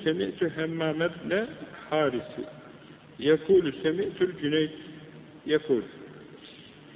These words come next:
Müellif Bekir oğlu Abdülvahid'den duymuş, o da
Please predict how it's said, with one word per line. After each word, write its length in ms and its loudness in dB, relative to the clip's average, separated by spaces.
Müellif 460 6
Bekir 280 6
oğlu 440 6
Abdülvahid'den 840 2
duymuş, 320 0
o 140 4
da 200 2